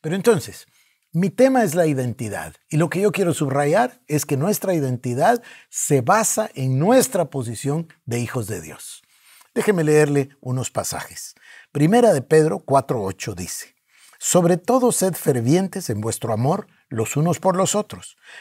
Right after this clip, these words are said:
pues el amor cubre multitud de pecados". Esto es lo que el Señor ha hecho. Acaba otro, Santiago cinco veinte. Yo estoy leyendo la Biblia de las Américas, por cierto. Santiago cinco veinte.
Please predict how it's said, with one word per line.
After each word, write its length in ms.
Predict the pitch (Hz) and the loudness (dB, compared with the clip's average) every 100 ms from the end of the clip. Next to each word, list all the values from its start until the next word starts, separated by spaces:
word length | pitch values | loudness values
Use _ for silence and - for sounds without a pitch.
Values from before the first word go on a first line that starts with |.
| - | -16
pues 240 | - 123 147 | -8 -2 0
el 120 | 131 | 2
amor 460 | 135 160 214 202 _ _ | 2 2 0 -2 _ _
cubre 460 | - 202 180 185 180 | 2 4 4 0 -4
multitud 1000 | 165 131 123 - 110 104 - 156 143 - _ | -4 -2 -2 -4 -10 -10 2 2 2 -2 _
de 100 | - | -10
pecados". 680 | 110 113 - 104 95 - - _ _ | -6 -6 -4 -6 -6 -12 -20 _ _
Esto 180 | 151 - | -6 0
es 60 | 151 | 2
lo 80 | |
que 80 | 143 | 2
el 80 | 127 | 0
Señor 320 | 127 123 131 | 0 0 2
ha 120 | 127 | 2
hecho. 260 | 107 - - _ _ _ _ | 0 -4 -12 _ _ _ _
Acaba 360 | - 120 147 131 | -8 0 4 4
otro, 220 | 127 - | 2 -2
Santiago 440 | 92 113 110 151 135 | -8 -6 -4 -4 -4
cinco 320 | - 143 135 | -2 -2 0
veinte. 400 | 117 107 - - _ _ - _ | -2 -4 -8 -18 _ _ -20 _
Yo 120 | - | -2
estoy 180 | 208 175 | 0 2
leyendo 320 | 147 139 143 | 4 4 4
la 120 | 123 107 | 0 2
Biblia 320 | 127 127 107 | 2 2 0
de 60 | |
las 200 | 104 90 | -2 -4
Américas, 420 | 98 107 110 - 90 | -4 -2 -4 -4 -10
por 180 | 98 | -10
cierto. 420 | - - 82 - _ _ - - - - _ | -10 -10 -12 -16 _ _ -20 -20 -20 -20 _
Santiago 520 | - 120 113 156 170 | -6 -4 0 2 2
cinco 340 | 147 151 139 120 | 2 -2 -2 -2
veinte. 400 | 110 98 - | -4 -6 -12